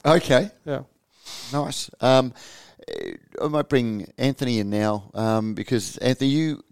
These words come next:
Speaker 1: came at it from a, a, a slightly different route,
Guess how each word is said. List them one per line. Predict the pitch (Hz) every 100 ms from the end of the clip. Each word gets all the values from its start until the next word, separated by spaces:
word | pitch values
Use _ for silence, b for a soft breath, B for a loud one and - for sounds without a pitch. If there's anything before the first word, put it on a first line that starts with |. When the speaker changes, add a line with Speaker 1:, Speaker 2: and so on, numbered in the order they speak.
| _
Speaker 1:
came | 135 120 117
at | 104
it | -
from | - - 110 104 101 98 95
a, | -
a, | - 101 107
a |
slightly | - 107 82 98
different | 135 - 143 123
route, | - 110 98 -